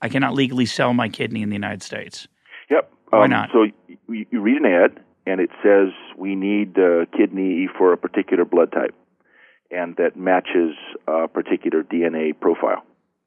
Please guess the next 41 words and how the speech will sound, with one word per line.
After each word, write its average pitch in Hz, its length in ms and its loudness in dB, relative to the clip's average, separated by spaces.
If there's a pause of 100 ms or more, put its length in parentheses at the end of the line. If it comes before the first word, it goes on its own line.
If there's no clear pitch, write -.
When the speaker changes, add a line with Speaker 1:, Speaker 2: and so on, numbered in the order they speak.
(580)
Speaker 2:
You 101 120 -20
go 107 180 2
and 98 100 0
you 101 80 -2
get 98 160 0
tested, 87 460 0
and 92 100 -4
it 85 60 -6 (100)
turns 117 220 -2
out 82 380 2
that 87 160 2 (140)
that's 92 300 2
you. 82 280 0 (100)
That's 101 240 4
your 104 80 4
blood 92 280 4
type. 85 280 4
That's 90 180 2
your 90 120 -2
D 85 160 -2
N 80 80 2
A 78 100 -4
profile. - 500 -2 (1040)
You 127 140 -4
are 104 80 0 (140)
free 113 240 2
to 92 100 0
donate 87 340 -2
your 80 120 -2
kidney. - 340 -4 (1120)
There's 98 180 -8
no 113 200 2
problem 98 480 4
with 87 120 -6
the 90 60 -2
transaction. 87 600 -6 (2000)
You 98 80 -16
just - 340 -2
can't 92 220 -6
get 95 140 -2
paid 104 180 4